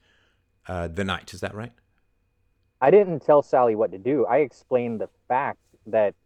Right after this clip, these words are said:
Speaker 2: if Diana, that Diana, anything like that, that Diana finds out about, she gets violently angry. And so I just told Sally that,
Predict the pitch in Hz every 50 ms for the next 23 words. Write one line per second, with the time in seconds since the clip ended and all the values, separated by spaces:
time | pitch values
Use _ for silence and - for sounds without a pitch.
0 | _ - 127 127 127 - _ _ _ _ _ _ _ _ _ - 110 110 113 117
1 | 117 117 113 110 107 107 104 104 98 _ _ _ _ _ _ _ _ _ - 139
2 | 143 - 151 147 139 - - 135 113 139 143 156 185 190 196 185 160 - - 151
3 | 175 196 202 185 - 202 185 175 160 117 120 147 - - - 175 165 165 - 120
4 | 117 113 104 110 117 123 127 127 117 - - 123 110 104 87 104 101 113 139 147
5 | 165 170 170 175 - _ _ _ _ _ _ _ _ _ _ _ _ - 147 139
6 | 143 139 117 123 120 120 113 110 110 101 87 98 101 95 98 98 92 92 87 -
7 | _ _ _ _ _ _ _ _ _ _ _ _ - 123 120 113 120 113 131 -
8 | - 127 127 147 - - - - _ - 139 143 175 165 123 - _ - 117 110
9 | 107 107 104 104 107 104 101 98 95